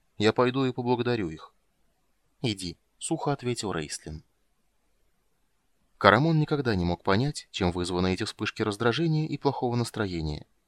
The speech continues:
Не знал, что из сделанного или сказанного им в очередной раз так задело брата. Он подождал еще немного, на случай, если Рейстлин смягчится,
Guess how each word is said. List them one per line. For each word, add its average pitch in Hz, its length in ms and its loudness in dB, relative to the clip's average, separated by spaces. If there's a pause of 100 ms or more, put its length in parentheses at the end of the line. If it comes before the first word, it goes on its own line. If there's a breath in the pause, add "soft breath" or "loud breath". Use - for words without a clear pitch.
(100)
Не 110 120 6
знал, 143 260 0
что - 180 -2
из 87 140 0
сделанного 90 480 0
или 101 160 -2
сказанного 101 560 -2
им 87 260 -6 (100)
в 90 80 -4
очередной 101 460 0
раз 151 180 -2
так 127 160 -4
задело 117 360 -2
брата. 82 420 -4 (840)
Он 90 140 4
подождал 90 460 2
еще 95 260 -4
немного, 80 500 0 (220)
на 113 100 2
случай, 165 360 -2
если 143 260 -2
Рейстлин 135 360 -2
смягчится, - 680 -6